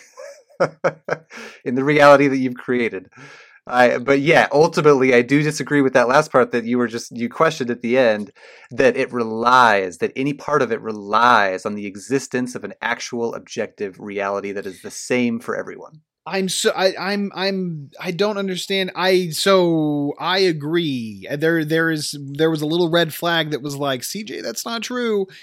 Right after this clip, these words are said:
Speaker 2: And then I'm like, "Okay, inner C J, why isn't it true?" And inner C J's like, "I'm not sure, but I don't feel like it is."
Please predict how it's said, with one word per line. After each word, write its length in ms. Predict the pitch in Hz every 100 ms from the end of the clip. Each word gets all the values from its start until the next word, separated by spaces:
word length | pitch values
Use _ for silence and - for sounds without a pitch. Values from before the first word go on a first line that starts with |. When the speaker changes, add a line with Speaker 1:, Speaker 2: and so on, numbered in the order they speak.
| - -
Speaker 2:
And 160 | 156
then 100 | 160
I'm 140 | 165 170
like, 240 | 160 156
"Okay, 360 | 175 180 226 226
inner 200 | 180 165
C 180 | 175 156
J, 460 | 160 156 156 147 _
why 280 | 147 160 202
isn't 220 | 202 190
it 100 | -
true?" 440 | - 233 208 180
And 100 | 151
inner 160 | 156 175
C 140 | 170
J's 260 | 165 165 143
like, 240 | 151 147
"I'm 120 | 170 208
not 160 | 208
sure, 560 | - 240 226 160 117 - _ _ _
but 100 | 160
I 80 | 180
don't 160 | 190
feel 140 | 202 196
like 180 | 190 190
it 120 | 196
is." 520 | 190 139 117 - -